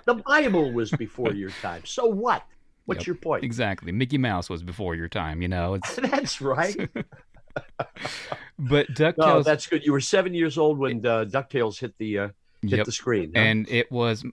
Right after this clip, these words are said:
Speaker 2: it became my favorite cartoon of all time, and it still is my favorite cartoon of all time. So
Speaker 1: DuckTales, not Darkwing Duck.
Speaker 2: Well, Darkwing Duck is in my top five.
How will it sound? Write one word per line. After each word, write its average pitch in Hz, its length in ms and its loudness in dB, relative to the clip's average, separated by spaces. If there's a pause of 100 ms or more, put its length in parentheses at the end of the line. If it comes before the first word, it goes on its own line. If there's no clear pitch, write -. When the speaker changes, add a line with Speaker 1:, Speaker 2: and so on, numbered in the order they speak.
(140)
Speaker 2:
it 113 140 -4
became 123 440 0
my 110 220 0
favorite 101 460 -6
cartoon 113 340 -4
of 113 100 -2
all 110 100 2
time, 117 280 0
and 98 80 0
it 90 60 -10
still 110 300 -2
is 113 260 -2
my 95 100 0
favorite 95 280 -4
cartoon 98 360 -4
of 92 80 -4
all 87 120 -4
time. 101 340 -4
So 87 300 0
Speaker 1:
DuckTales, 196 480 2 (140)
not 156 280 4
Darkwing 175 440 4
Duck. 170 260 0
Speaker 2:
Well, 156 160 4
Darkwing 156 420 4
Duck 170 260 0
is 147 180 -6
in 135 80 0
my 123 100 2
top - 320 -6
five. - 340 -2